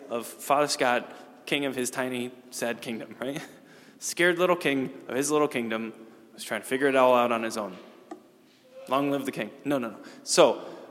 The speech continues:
uh, there is this call, this consistent call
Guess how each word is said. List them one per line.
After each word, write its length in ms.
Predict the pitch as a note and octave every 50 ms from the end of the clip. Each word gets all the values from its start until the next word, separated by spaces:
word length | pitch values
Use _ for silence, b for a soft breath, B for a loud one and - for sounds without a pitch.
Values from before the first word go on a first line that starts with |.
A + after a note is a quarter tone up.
| - - -
uh, 400 | - B2+ B2+ A#2+ A#2 A2+ G#2+ A2
there 220 | G#2+ B2+ C#3 C#3+
is 100 | C#3 C3+
this 160 | - B2+ B2 -
call, 460 | - - - - D3+ B2 A#2 B2+ C3
this 160 | C3 B2 -
consistent 680 | - - B2 - - F#3+ F#3 F#3 - - E3+ C#3 B2 -
call 720 | - - - C3+ A#2+ G#2+ G#2+ A2 D3+ E3 - - - -